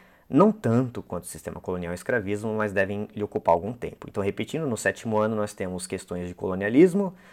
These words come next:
de tráfico negreiro, de feudalismo e de renascimento, ok? Indo pras questões de oitavo ano. No oitavo ano são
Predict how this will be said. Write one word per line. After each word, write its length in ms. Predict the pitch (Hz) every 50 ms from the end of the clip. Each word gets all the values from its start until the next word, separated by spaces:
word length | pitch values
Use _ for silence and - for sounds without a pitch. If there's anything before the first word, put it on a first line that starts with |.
| - _ -
de 80 | -
tráfico 320 | - - 76 - - - 107
negreiro, 480 | 110 104 98 95 95 95 98 95 - -
de 140 | - 113 120
feudalismo 760 | 117 - - 139 151 127 120 110 104 107 107 107 107 110 110 -
e 80 | - 113
de 120 | 98 101
renascimento, 720 | 98 104 98 95 95 - - - - - - - _ - _ _ _ _ _ _ _ _ _ _ _ _ _
ok? 300 | - - 139 147 - - _ _ _ _ _ _ _ _ - - - _ _
Indo 220 | - 202 208 196
pras 160 | 165 156 -
questões 300 | - 139 - - 139 139
de 80 | 127 131
oitavo 480 | 117 - 113 117 120 113 110 95 85
ano. 160 | 80 - - - _ _ _ _
No 100 | 160 180
oitavo 280 | 180 190 180 160 156
ano 160 | 143 156 139
são 300 | - - - 127 117 110